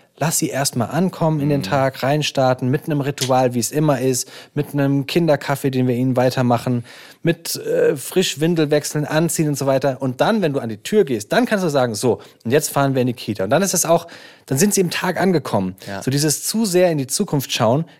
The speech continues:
Speaker 1: können Kinder noch nicht. Und das ist für mich das krasseste Learning aus dieser Eingewöhnungsphase. Neben natürlich, dass man selbst Geduld haben muss, selbst ausgeglichen sein muss und mit den Erziehern reden muss. Ähm, nicht zu sehr in die Zukunft gucken, hilft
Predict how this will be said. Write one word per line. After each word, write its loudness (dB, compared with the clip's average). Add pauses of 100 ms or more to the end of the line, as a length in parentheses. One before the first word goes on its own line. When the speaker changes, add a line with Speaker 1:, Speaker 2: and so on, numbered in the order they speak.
(120)
Speaker 1:
können 2
Kinder 0
noch -2
nicht. -4
Und -2
das 2
ist 0
für 0
mich 2
das -4
krasseste -4
Learning 4
aus -2
dieser 0 (260)
Eingewöhnungsphase. 0
Neben 2
natürlich, 0
dass -2
man -2 (240)
selbst 2
Geduld 0
haben 0
muss, -4
selbst 2
ausgeglichen -2
sein 0
muss -4
und -2
mit -2
den -2
Erziehern 0
reden 0
muss. 0 (400)
Ähm, 0 (280)
nicht 2
zu 0
sehr 4
in 0
die -2
Zukunft -2
gucken, -2 (280)
hilft 0